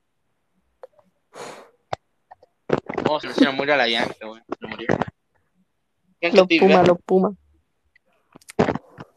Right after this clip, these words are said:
Speaker 1: Los Pumas, los Pumas, los Pumas. ¿Qué voy a mandar?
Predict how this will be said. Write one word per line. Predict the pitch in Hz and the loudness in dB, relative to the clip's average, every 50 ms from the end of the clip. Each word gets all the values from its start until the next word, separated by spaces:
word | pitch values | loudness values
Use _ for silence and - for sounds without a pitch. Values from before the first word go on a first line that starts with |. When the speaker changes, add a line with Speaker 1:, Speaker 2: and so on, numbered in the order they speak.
| _ _ | _ _
Speaker 1:
Los | - - _ - | -20 -20 _ -2
Pumas, | 139 147 156 160 160 160 160 160 165 151 135 | 0 2 2 2 2 0 0 0 0 0 -2
los | 127 - _ | -4 -8 _
Pumas, | - 147 139 | -8 -4 -4
los | 131 123 | -4 -4
Pumas. | _ - 156 151 139 131 _ _ _ - | _ -14 -14 -12 -12 -16 _ _ _ -12
¿Qué | 180 185 | -12 -10
voy | 175 143 135 | -8 -10 -10
a | 131 | -10
mandar? | 120 117 110 | -10 -12 -16